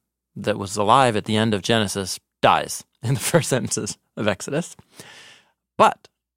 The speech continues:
despite that tragic death, we're told in Exodus one, verse seven, the sons of Israel were fruitful, and they swarmed,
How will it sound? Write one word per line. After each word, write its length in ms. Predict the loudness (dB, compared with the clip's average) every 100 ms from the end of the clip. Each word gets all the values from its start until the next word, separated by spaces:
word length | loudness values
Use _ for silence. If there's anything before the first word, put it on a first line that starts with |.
| -8
despite 480 | -2 2 2 2
that 180 | -4 -6
tragic 420 | 0 0 0 -6 -2
death, 360 | 0 0 -4 -12
we're 80 | -8
told 500 | -2 0 0 -2 -4
in 100 | -2
Exodus 340 | -2 -2 -8 -4
one, 200 | -2 -4
verse 160 | -6
seven, 340 | -2 -2 -2 -2
the 80 |
sons 320 | 0 2 2 2
of 100 | 0
Israel 520 | 0 0 2 0 -2
were 160 | -4
fruitful, 720 | -6 -4 -4 -4 -2 -2 -2 -8 _ _ _ _ _ _ _ -4
and 180 | -2
they 240 | 0 0 -2 -6 _ -8
swarmed, 720 | -6 0 4 4 4 0 -6